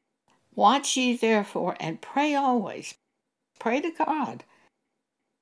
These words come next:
Let your request be made known to God on the subject at hand over which you are concerned. Now that connects you to God.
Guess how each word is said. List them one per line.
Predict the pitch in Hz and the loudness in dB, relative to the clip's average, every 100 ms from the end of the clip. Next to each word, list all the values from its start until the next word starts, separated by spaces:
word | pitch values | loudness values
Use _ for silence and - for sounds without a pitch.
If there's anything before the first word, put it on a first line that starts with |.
| - | 4
Let | 226 285 | 4 6
your | 294 | 0
request | 277 269 294 269 - | 2 0 2 0 0
be | 285 | 0
made | 254 233 226 | 2 2 0
known | 214 226 220 | 0 0 0
to | 233 | 0
God | 226 247 240 220 | -2 0 0 0
on | 180 185 | -2 -4
the | 165 | -6
subject | - 220 226 220 208 180 | -4 -2 -2 -2 -6 -6
at | 165 | -12
hand | - 233 233 190 175 165 - - - - - | -2 2 2 0 -2 -8 -18 -20 -20 -16 0
over | 202 202 | 0 0
which | 190 214 - | 2 2 2
you | 214 | 0
are | 190 | -2
concerned. | - 175 - - 233 226 139 139 - - _ _ _ _ _ _ _ _ _ _ _ _ _ _ _ - | -4 -6 -6 -2 0 0 -2 -10 -20 -20 _ _ _ _ _ _ _ _ _ _ _ _ _ _ _ -6
Now | 220 208 | -2 0
that | 180 - 302 339 - | 0 4 4 4 -2
connects | - 240 240 254 - | 0 4 4 2 -2
you | 233 | -2
to | 214 | -2
God. | 165 214 320 277 - - | 0 0 0 -2 -8 -16